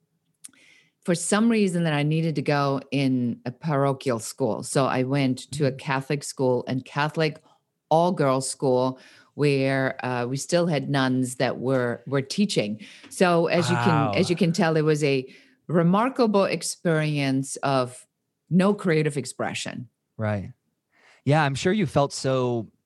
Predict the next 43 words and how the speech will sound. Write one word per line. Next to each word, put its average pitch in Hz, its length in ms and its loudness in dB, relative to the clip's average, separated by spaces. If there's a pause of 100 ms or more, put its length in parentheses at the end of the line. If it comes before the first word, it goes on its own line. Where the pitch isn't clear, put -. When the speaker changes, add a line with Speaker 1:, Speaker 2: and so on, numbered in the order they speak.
Speaker 2:
like, 120 420 -2
locked 120 500 0
or 110 80 0
held 120 380 0
back 113 320 -2
in 110 80 -4
that 107 180 -4
type 110 220 -6
of 107 80 -2
s-, - 100 -8 (100)
environment. 107 760 -4 (560)
I, 123 300 0
I 139 80 2
can't 165 260 0
imagine. 131 360 0
So 160 200 4
what, 151 180 2
how 180 220 0
d-, 160 80 -8
what, 175 240 0 (100)
how - 240 0
do 220 80 -2
you, 180 300 0 (260)
how 185 140 2
do 196 80 2
you 196 80 2
transition 143 580 2
or 123 60 2
come 139 340 -4
to 131 160 -2
L 117 220 0
A 113 220 0
and 110 120 -6
how 131 160 -6
do 135 80 -2
you 131 60 -2
get 117 140 -2
out 117 120 0
of 113 100 -8
Germany? 117 360 -4
What 120 160 -2
do 143 80 0
you, 143 140 -2